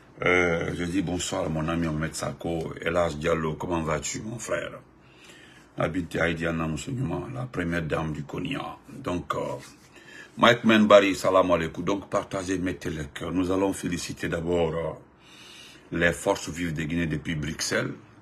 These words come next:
Parce que ce que moi j'ai vu, ce que moi j'ai vu,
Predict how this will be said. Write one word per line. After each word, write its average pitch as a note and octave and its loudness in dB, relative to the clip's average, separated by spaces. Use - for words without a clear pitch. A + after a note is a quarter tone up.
Parce - -6
que F#2+ -4
ce G2+ -2
que - -2
moi F#2 2
j'ai G2 0
vu, E2+ -2
ce - -6
que - -4
moi G2 4
j'ai G#2 2
vu, D#2+ -6